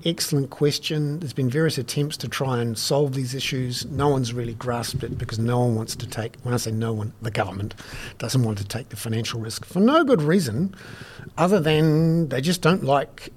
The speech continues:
adding a potential liability to their books, in effect, increasing net debt. Remember, it's all about the net debt track. So, um, in my view, it's the government which has the balance sheet and the time horizon to take these sorts of risks on. And in effect,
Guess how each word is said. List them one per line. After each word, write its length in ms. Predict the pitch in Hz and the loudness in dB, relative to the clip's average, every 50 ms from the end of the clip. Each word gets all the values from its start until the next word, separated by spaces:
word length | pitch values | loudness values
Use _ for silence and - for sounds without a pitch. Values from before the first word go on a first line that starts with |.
| - - | -8 -2
adding 300 | 143 135 139 143 147 143 | 0 2 4 4 4 4
a 40 | 135 | 2
potential 440 | 127 143 - - 131 135 - 165 127 | 2 0 2 2 2 4 4 2 2
liability 600 | 127 127 127 147 135 120 117 117 117 - 135 127 | 2 4 4 4 2 0 -2 -4 -4 -4 -4 -4
to 100 | 127 151 | -4 -2
their 100 | 131 131 | -2 0
books, 320 | 131 202 226 - - - - - | 2 2 2 2 0 -8 -8 -4
in 120 | - 139 123 | 0 2 2
effect, 500 | 127 - - 110 120 - - - - - - | 2 2 0 -2 -4 -4 -4 -8 -8 -4 0
increasing 540 | 139 131 123 - 120 113 - - 139 123 123 | 2 2 2 2 0 -2 0 0 0 0 0
net 200 | 135 151 - - | 0 -2 0 4
debt. 240 | 196 208 202 - | 4 4 4 4
Remember, 340 | - 131 139 165 180 147 113 | -2 0 2 2 4 2 2
it's 140 | - - - - - | 0 -4 -8 -4 2
all 240 | 175 160 170 175 | 4 6 8 8
about 260 | 170 156 156 151 180 - | 8 8 6 4 2 0
the 60 | 139 | -2
net 200 | 139 160 - - | -2 -2 -4 -4
debt 200 | - 180 226 - | -6 -6 -4 -4
track. 240 | - 131 113 - - - - - - - - - - - - - - | -4 -4 -6 -6 -8 -16 -20 -18 -18 -18 -16 -16 -16 -16 -16 -16 -12
So, 520 | - - - 180 165 160 151 147 147 160 - - | -8 -2 4 6 6 8 8 6 6 4 0 -2
um, 380 | 143 139 139 139 139 135 - - - | 0 2 2 2 2 2 0 -2 -2
in 100 | - 139 | 2 4
my 300 | 139 147 151 160 170 175 | 4 6 6 6 6 4
view, 440 | 147 131 131 135 135 127 123 131 - - 339 320 170 139 | 4 2 0 0 0 0 0 -2 -4 -6 -10 -10 -8 -8
it's 440 | 160 175 - 120 117 - - - - | -8 -8 -8 -6 -4 -6 -6 -6 -6
the 340 | 135 131 127 127 123 120 | -4 -2 -2 0 -2 -2
government 400 | 110 107 151 156 147 139 135 131 | 0 2 2 4 4 4 2 0
which 160 | 117 120 107 - | -2 -6 -4 -2
has 200 | 120 110 - - | -2 -2 -2 -4
the 60 | 113 | -4
balance 380 | 101 - 127 127 127 135 - | -2 0 2 2 2 0 -2
sheet 340 | - - - 131 120 120 - - | -4 -4 -2 -2 -4 -4 -6 -6
and 180 | - 120 110 104 | -4 -2 0 0
the 80 | 107 - | 0 0
time 360 | - - - 135 127 127 123 | -2 -2 -2 0 2 2 2
horizon 560 | 113 110 110 113 113 113 117 110 - 113 101 101 | 2 0 0 -2 -2 -2 -2 -2 -2 -4 -4 -6
to 120 | - - | -6 -10
take 320 | 101 - - 123 131 - - | -8 -6 -4 -4 -4 -4 -4
these 360 | 123 120 117 117 - - - - - - - - - - | -6 -4 -4 -4 -6 -8 -8 -12 -18 -20 -20 -20 -16 -6
sorts 300 | - 156 156 151 - - | -2 -2 -2 -2 -2 -6
of 120 | 123 123 | -4 -2
risks 320 | 143 143 - - - - | -2 -2 -2 -4 -4 -4
on. 300 | 175 160 156 170 185 185 | -4 -2 0 0 0 2
And 100 | - 180 | 2 2
in 200 | 165 165 185 202 | 4 6 6 6
effect, 520 | 196 165 - - - 175 156 - - - | 6 4 2 2 2 2 2 2 0 -8